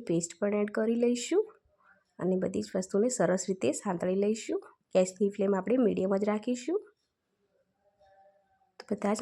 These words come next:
મસાલા સંતળાઈ જાય ત્યારબાદ આપણે એમાં ચોપ કરેલી ડુંગળી પણ એડ કરી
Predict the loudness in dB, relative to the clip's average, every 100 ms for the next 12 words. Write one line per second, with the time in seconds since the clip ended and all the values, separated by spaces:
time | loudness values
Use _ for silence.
0 | 2 4 2 2 2 0 2 2 2 2
1 | 0 2 0 0 0 0 0 0 2 2
2 | 0 0 0 -2 2 0 2 4 6 4
3 | 2 2 2 0 0 2